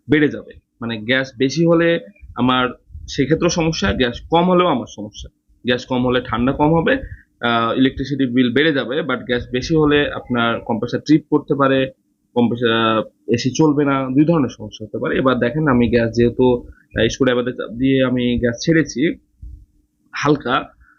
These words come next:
এবং ওপরে, আহ, অ্যালেন কি দিয়েও গ্যাস আমি ছেড়েছি, মানে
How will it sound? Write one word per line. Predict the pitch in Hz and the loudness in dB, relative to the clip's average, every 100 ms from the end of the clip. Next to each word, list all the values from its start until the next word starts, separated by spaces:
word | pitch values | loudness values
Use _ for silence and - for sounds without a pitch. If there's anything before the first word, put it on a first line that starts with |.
| _ _ | _ _
এবং | 120 123 120 123 | -2 2 2 0
ওপরে, | 131 131 151 151 123 113 127 | 0 2 4 4 2 0 0
আহ, | 127 | 0
অ্যালেন | 120 131 143 | 0 0 0
কি | 143 | 2
দিয়েও | 147 147 | 4 4
গ্যাস | 127 123 | 2 -2
আমি | 127 127 | -2 -2
ছেড়েছি, | 156 147 135 120 | 0 2 0 -2
মানে | 143 120 117 | -2 -2 -2